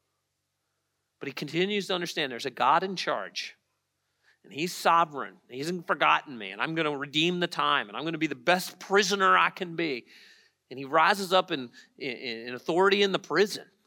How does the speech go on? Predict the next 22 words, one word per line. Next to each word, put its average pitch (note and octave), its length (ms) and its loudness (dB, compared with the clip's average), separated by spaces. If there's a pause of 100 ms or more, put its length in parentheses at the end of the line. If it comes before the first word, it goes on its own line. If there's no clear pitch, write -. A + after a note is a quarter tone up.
(260)
And C3 80 -14
then E3 180 0
God's F3 420 4
incredible F3 920 -2 (160)
hand F#3 540 -2
and C3 100 -8
circumstances. D3+ 840 -4
God E3 300 4
has E3+ 280 2
him D#3+ 140 -4
intermingle F3+ 800 0
with C3 140 -6
some C3 220 -10 (280)
guys D#3 320 2
that C#3 120 -4
worked E3+ 240 -2
for D3 200 -10
Pharaoh, D3+ 800 2
the A#2 180 -6 (100)
president E3 560 -2
of C3 120 -4
the C3 80 -12